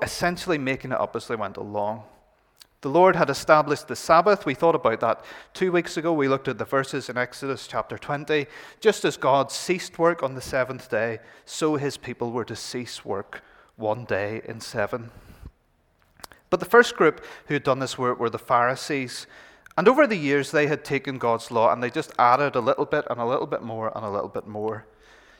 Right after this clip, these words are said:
And even though God's command only prescribed that you weren't allowed to work, they came up with a list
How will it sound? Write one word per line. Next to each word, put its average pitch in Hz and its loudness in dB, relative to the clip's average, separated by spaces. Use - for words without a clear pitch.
And 160 0
even 269 2
though 190 8
God's 151 6
command 131 0
only 151 0
prescribed 127 2
that 139 -6
you 127 -4
weren't 123 0
allowed 117 0
to - -10
work, 117 0
they 185 2
came 190 -2
up 127 0
with 131 -6
a 127 -2
list 113 -6